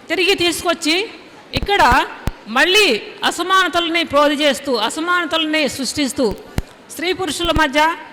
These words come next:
వివిధ కులాల మధ్య, వివిధ మతాల మధ్య,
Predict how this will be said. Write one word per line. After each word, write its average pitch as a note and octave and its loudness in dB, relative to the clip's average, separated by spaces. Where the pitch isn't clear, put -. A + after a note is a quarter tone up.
వివిధ D#4+ -4
కులాల E4 4
మధ్య, D#4 0
వివిధ C#4+ 0
మతాల D4 2
మధ్య, D4 2